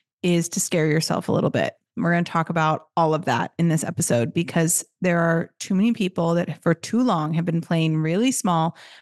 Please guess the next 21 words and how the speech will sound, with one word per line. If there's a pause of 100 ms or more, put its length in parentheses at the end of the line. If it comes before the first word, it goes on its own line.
but
expecting
big
results
and
staying
in
a
constant
state
of
frustration
and
bitterness
and
anger
and
disappointment.
And
I
am